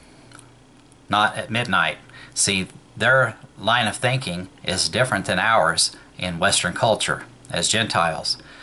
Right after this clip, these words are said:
Uh, to us, our day is over when the sun goes down, or on the clock it would be at midnight, but not so for them. Um, there's,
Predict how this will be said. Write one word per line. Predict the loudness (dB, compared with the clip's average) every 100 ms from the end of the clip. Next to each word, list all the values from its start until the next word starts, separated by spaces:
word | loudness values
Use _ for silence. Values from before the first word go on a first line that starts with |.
| -20 -16 -2
Uh, | 0 0
to | -2 2
us, | 4 4 4
our | 2 2
day | 0
is | 0 0
over | 0 0
when | -2 0
the | 0
sun | 2 2 0
goes | -2 -2
down, | -2 -2 -2 -4 -14 -20 -20 -2
or | 4 4 4 -2 -10
on | -4 -2
the | -2
clock | 2 4 4 0
it | -10
would | -6
be | -6
at | -4
midnight, | -4 0 0 -2 -8 -4
but | -4 -2
not | -4 -2
so | 0 0
for | 0 -4
them. | -6 -10 -14 -20 -20 -20 -20 -20 -20 -20 -8
Um, | -2 0 -2 -12 -20 -20 -20 -20 -20 -20 -20 -20 -20 -20 -20 -20 -20 -20 -8
there's, | 2 4 4 0